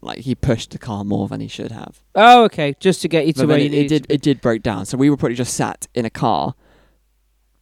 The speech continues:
Speaker 1: in India, in the Himalayas, broken down, no lights on, at night on an Ice Road Trucker path. And that was, that, that was quite scary, to be fair.
Speaker 2: Well, I'd be cons-, again, another cause
Speaker 1: Yeah.
Speaker 2: for concern for me.
Speaker 1: Mm-hmm. Um,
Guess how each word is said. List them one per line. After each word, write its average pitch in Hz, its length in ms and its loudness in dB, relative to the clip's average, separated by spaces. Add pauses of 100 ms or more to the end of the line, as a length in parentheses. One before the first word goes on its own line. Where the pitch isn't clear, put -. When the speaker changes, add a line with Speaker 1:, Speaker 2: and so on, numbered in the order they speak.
(220)
Speaker 1:
in 127 120 0
India, 104 380 0
in - 100 -2
the 113 60 0
Himalayas, 127 600 -4 (1200)
broken 127 380 0
down, 104 220 -10
no 117 140 0
lights 104 360 -2
on, 113 200 -8 (840)
at 123 160 -4
night 104 340 -2
on 104 140 -4
an 101 120 -2
Ice 95 260 -4
Road - 160 -4
Trucker - 240 -12
path. - 440 -18 (160)
And 131 100 -6
that 131 140 -6
was, - 240 -14
that, 113 280 -8
that 143 140 -8
was - 100 -14
quite - 200 -14
scary, - 280 -16
to - 100 -20
be - 80 -20
fair. - 160 -20 (180)
Speaker 2:
Well, 113 120 -2
I'd 156 140 2
be 135 100 2
cons-, 123 280 -4
again, 135 400 0
another 143 400 0
cause 151 360 0
Speaker 1:
Yeah. - 40 -12
Speaker 2:
for 139 60 -8
concern 135 480 0
for 123 120 -8
me. 120 300 -2 (160)
Speaker 1:
Mm-hmm. 110 220 -10 (200)
Um, 120 300 0